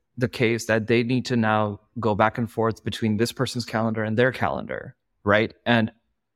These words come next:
what are the sets of things that I can do to make it easy wherever the bottleneck is, and then put out the next version where I solve that bottleneck, and then I find the next bottleneck, and I keep doing this very, very quickly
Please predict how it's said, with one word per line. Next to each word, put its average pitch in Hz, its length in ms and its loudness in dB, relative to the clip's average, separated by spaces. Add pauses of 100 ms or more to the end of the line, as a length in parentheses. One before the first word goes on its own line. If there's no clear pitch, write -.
(120)
what 127 180 6
are 151 40 4
the 143 100 2
sets 127 220 2
of 131 100 -8
things 127 200 2
that 113 80 2
I 113 120 2
can 107 200 -2
do 117 260 0
to - 140 -8
make 104 180 -2
it 101 80 -4 (460)
easy 120 480 2
wherever 110 440 4
the 123 120 0
bottleneck 104 540 0
is, 92 380 -2 (680)
and 120 120 2
then 113 140 2
put 123 220 0
out 117 140 2
the 110 60 2
next 104 280 -2
version 101 440 0
where 95 100 2
I 98 60 0
solve 101 240 0
that 95 200 2
bottleneck, 87 340 0
and 101 100 -2
then 101 80 2
I 101 60 0
find 117 160 2
the 107 60 4
next 104 180 -2
bottleneck, 85 320 -2
and 95 80 -6
I 90 60 -10
keep 98 200 -4
doing 92 260 -2
this - 260 -4
very, 107 320 0
very 92 240 -4
quickly 147 480 -4